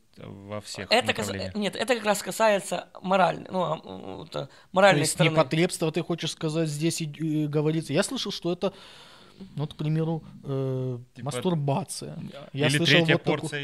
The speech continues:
Speaker 1: еды, вот это непотребство.
Speaker 3: Но это
Speaker 2: Не-не.
Speaker 3: обжорство уже.
Speaker 2: Т-, то, то излишество в пище там дальше идет.
Speaker 1: Мгм, мгм.
Speaker 2: Это, э,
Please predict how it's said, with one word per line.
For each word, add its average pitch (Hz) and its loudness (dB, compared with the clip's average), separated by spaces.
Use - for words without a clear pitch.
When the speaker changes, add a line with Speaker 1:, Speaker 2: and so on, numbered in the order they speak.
Speaker 1:
еды, 120 -10
вот 101 -14
это 107 -16
непотребство. 110 -10
Speaker 3:
Но 151 4
это 156 4
Speaker 2:
Не-не. 156 4
Speaker 3:
обжорство 147 6
уже. 135 -6
Speaker 2:
Т-, - -14
то, 240 4
то - -14
излишество 226 -2
в - -16
пище 269 -2
там 208 2
дальше 190 4
идет. - -14
Speaker 1:
Мгм, 101 -10
мгм. - -14
Speaker 2:
Это, 233 2
э, - -6